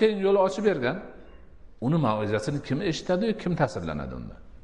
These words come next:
Bu taraf ham bor ekan. Ana undan keyin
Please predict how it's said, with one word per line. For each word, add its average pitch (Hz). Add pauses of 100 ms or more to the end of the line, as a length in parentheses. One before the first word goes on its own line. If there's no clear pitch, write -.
(2500)
Bu 147
taraf 143
ham 87
bor 76
ekan. 71 (2000)
Ana 190
undan 180
keyin 190